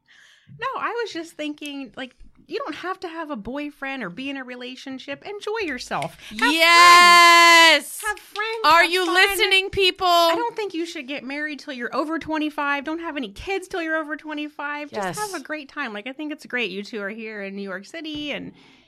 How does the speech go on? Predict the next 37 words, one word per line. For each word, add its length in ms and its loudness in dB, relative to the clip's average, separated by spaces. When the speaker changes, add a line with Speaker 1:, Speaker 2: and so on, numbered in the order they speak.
Speaker 1:
making 320 -10
it 120 -10
work, 360 -10
and 120 -10
this 180 -12
has 140 -16
been 200 -12
fun. 320 -12
Speaker 2:
Yes, 500 -2
I 280 4
say 300 0
this 220 -2
shit 380 0
<laughs> 40 -10
all 220 6
the 80 -2
time. 720 4
Speaker 1:
Yeah, 240 -14
Speaker 2:
So 80 -4
Speaker 1:
yeah. 200 -4
Speaker 2:
thank 380 0
you 120 -2
for 120 -4
saying 420 0
this 200 -2
now. 480 0
Speaker 1:
I 40 -14
mean, 220 -6
really. 460 -8
Speaker 2:
It 340 -4
Speaker 1:
I, 80 -2
I 40 -2
told 200 -2
my 120 -4
daughter, 360 0
she's 220 -12
eighteen. 480 -10